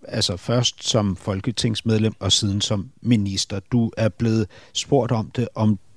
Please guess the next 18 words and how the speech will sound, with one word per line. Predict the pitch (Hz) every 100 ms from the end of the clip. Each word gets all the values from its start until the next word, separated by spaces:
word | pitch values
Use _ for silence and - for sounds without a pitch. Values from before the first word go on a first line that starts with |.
| - -
om, | 113 104 - 82
spurgt | - 147 135
om, | 131 -
om | 127
du | 110 120
var | 107
forberedt | - - - 120 135 160 98 80 - -
på, | 113 95 -
hvordan | - 98 98 92
magtspillet, | 90 - - - 101 92 101
livet | 104 117 95 113
derinde | 104 90 98 101
ville | 101 95
være | 95 95
og | -
sådan | - 104
noget, | 98 120
ikke? | 156